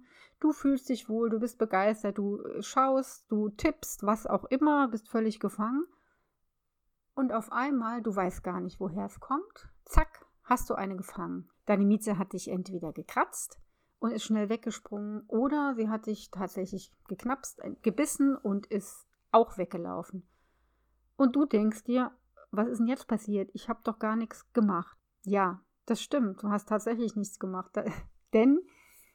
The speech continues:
das, was du hättest tun sollen, das ist dir völlig entgangen.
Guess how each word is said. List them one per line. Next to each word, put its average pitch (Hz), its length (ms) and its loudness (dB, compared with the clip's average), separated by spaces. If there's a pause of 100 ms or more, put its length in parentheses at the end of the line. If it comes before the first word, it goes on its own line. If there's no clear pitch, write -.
(340)
das, 262 300 2
was 254 160 -2
du 240 100 -2
hättest 220 380 -4
tun 311 320 2
sollen, 208 520 -2 (160)
das 214 140 -6
ist - 160 -6
dir 240 80 4
völlig 240 520 -2
entgangen. 175 680 -4